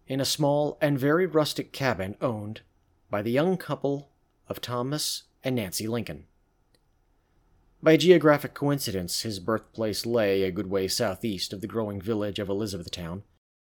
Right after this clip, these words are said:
and almost directly south of the somewhat larger Louisville. This happened to be just about dead center in a state that would itself become so central to the nation's Civil War saga, and pretty close to geographically center of the nation as a whole.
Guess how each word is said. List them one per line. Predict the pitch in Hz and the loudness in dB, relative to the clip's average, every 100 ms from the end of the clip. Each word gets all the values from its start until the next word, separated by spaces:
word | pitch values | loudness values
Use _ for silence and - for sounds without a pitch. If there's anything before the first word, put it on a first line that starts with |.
| _ | _
and | 113 127 | -2 0
almost | 131 127 113 | 2 2 2
directly | 123 117 - 104 101 | 2 4 2 0 -4
south | 95 87 101 - | -4 -6 -6 -8
of | |
the | 101 | -6
somewhat | - 123 104 | -2 -2 -4
larger | - 113 101 | -4 -4 -2
Louisville. | 107 135 113 78 - _ _ _ _ _ _ _ _ - | 0 2 2 -2 -14 _ _ _ _ _ _ _ _ -2
This | 202 | 2
happened | 185 175 160 | 4 4 4
to | 139 | 2
be | 110 117 | 2 2
just | 120 135 127 | 2 0 0
about | 101 123 120 110 | 0 2 0 0
dead | 139 165 | 2 2
center | 143 - 117 78 78 95 _ _ _ _ _ | 2 0 0 -4 -10 -12 _ _ _ _ _
in | - | -6
a | 131 | -2
state | - 143 131 | 0 0 0
that | - | 0
would | 123 | 0
itself | 120 - 131 - | 2 2 0 0
become | 120 - 117 107 | -6 -4 -4 -2
so | - 113 | -2 -2
central | - 139 127 110 | -2 -4 -2 -4
to | 107 | -4
the | 107 | -4
nation's | 104 104 117 - | -2 -2 -4 -4
Civil | 101 104 | -4 -2
War | 92 | -2
saga, | 87 135 113 90 - _ | 0 0 0 -2 -8 _
and | - 147 147 | -2 0 2
pretty | 135 | 0
close | 127 131 123 | 4 2 2
to | 104 | -4
geographically | 104 95 123 156 - 113 98 | -4 2 2 2 -2 -6 -4
center | 101 90 95 | -4 -6 -6
of | 92 | -6
the | 107 | -4
nation | 104 92 95 | -4 -4 -6
as | 82 | -8
a | 98 | -4
whole. | 127 92 65 - | 0 -2 -4 -16